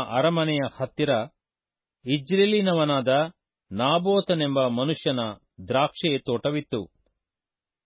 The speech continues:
ಅಹಾಬನು ನಾಬೋತನಿಗೆ, "ನಿನ್ನ ದ್ರಾಕ್ಷೆ ತೋಟವನ್ನು ನನಗೆ ಕೊಡು. ಅದು ನನ್ನ ಅರಮನೆಯ ಹತ್ತಿರವಿರುವುದರಿಂದ ಅದನ್ನು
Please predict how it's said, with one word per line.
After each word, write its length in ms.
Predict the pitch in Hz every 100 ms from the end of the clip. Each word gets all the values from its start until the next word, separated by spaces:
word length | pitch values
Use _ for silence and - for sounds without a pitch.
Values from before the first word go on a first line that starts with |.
| -
ಅಹಾಬನು 760 | 123 - 143 135 135 139 180 - _ _ _ _ -
ನಾಬೋತನಿಗೆ, 920 | 101 135 147 147 147 135 139 143 117 - _ _ _ _ _
"ನಿನ್ನ 360 | 120 165 170 170
ದ್ರಾಕ್ಷೆ 500 | 151 143 156 - 196
ತೋಟವನ್ನು 760 | 180 165 160 151 143 156 170 -
ನನಗೆ 400 | 113 127 165 165
ಕೊಡು. 420 | 156 131 127 98 - _ _ _ _ _ _ -
ಅದು 400 | 127 143 139 170 _ _ _ _ 113
ನನ್ನ 260 | 151 160 147 120
ಅರಮನೆಯ 500 | 113 151 196 196 185 180
ಹತ್ತಿರವಿರುವುದರಿಂದ 1000 | 131 139 - 175 170 147 143 131 131 131 139 113 113 _ _ _ _ _ -
ಅದನ್ನು 520 | 120 143 131 127 175